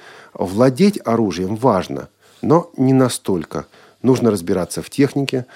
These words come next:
э, программах, э, уметь анализировать, думать над тем, что говорят,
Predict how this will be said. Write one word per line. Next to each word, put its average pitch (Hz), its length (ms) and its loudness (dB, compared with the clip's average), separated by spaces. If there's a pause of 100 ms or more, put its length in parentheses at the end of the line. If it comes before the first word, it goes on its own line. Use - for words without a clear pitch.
(180)
э, 95 140 0
программах, 107 840 0 (960)
э, 98 140 -4 (140)
уметь 123 560 2 (200)
анализировать, 95 840 -2
думать 110 460 0
над 92 180 -8
тем, 104 240 -2
что - 200 -8
говорят, 78 500 -6